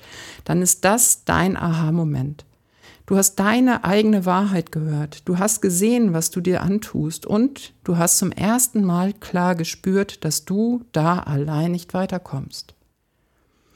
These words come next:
Und wenn du diese erste ehrliche Nacht mit dir nicht in ein weiteres "Ja, war interessant"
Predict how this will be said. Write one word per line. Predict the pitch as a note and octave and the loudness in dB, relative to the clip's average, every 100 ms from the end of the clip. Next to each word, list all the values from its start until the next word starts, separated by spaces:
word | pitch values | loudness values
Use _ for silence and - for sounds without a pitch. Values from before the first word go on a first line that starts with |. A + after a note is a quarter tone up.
| - - - | -20 -20 -6
Und | F3 | 0
wenn | F#3+ G3 | 2 2
du | G#3 B3+ | 0 -2
diese | C4 F#3+ F3 - | 0 0 -2 -2
erste | - G3+ B3 - - | -2 0 0 -2 -4
ehrliche | - - G3+ A3 G#3+ G3 | -4 0 2 2 0 0
Nacht | F#3 G3+ G#3+ - | 0 0 -2 -2
mit | E3+ - | -2 0
dir | F3+ D#3 | 2 2
nicht | D3 E3+ A#3 A#3+ | 2 2 2 0
in | F3+ | 0
ein | D3+ D3+ | 2 2
weiteres | D3 F#3 G#3 E3+ F3 - - _ _ - - - - _ | 2 0 0 -2 0 -2 -4 _ _ -18 -18 -18 -20 _
"Ja, | E4+ D#4+ G3 D#3+ D#3 E3+ E3+ | 0 4 6 6 6 4 2
war | E3 F3+ | 0 0
interessant" | E3+ - F3 - A3 G#3+ G#3 | -2 -2 0 0 2 0 -2